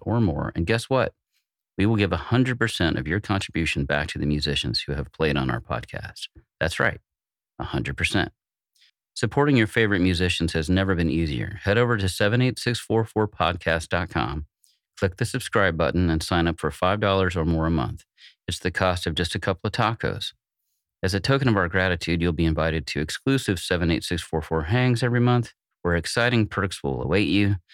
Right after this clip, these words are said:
Past perks have included paying your cover at shows or offering a complimentary drink or gifting a swag bag to you. And that's not all. As a subscriber, you will receive a special link to a password-protected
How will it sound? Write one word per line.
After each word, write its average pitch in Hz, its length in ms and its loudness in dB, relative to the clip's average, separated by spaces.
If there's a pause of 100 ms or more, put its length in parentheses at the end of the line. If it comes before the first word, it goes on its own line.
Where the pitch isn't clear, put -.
(420)
Past 120 300 0
perks 104 240 0
have 78 80 -2
included 80 360 0 (280)
paying 80 180 0
your 90 140 0
cover 104 320 0
at 95 120 -4
shows 120 480 0
or 60 160 -6
offering 87 440 0
a 90 60 -2
complimentary 110 600 0
drink 107 380 0
or - 140 -6
gifting 85 360 -2
a 95 60 2
swag 113 400 -2
bag - 240 -4
to - 140 -4
you. - 160 -8 (520)
And 95 80 4
that's 127 220 2
not 139 120 4
all. 143 300 2 (320)
As 101 160 2
a 98 60 0
subscriber, 120 580 0
you 95 140 2
will 90 100 2
receive 78 320 -2
a 78 60 0
special - 420 0
link 90 220 2
to - 120 -4
a 73 60 0
password-protected 110 880 -2